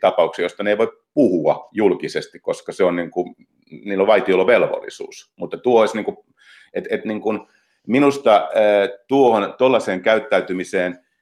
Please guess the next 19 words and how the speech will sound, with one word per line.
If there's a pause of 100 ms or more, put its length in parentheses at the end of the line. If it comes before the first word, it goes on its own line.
(200)
ö, (480)
pitäisi
pystyä
puuttumaan
paljon
järeämmin, (160)
mutta
kun
se
jotenkin (200)
vaan (140)
tuntuu
siltä,
että
se
ikään
kuin
sitä
pidetään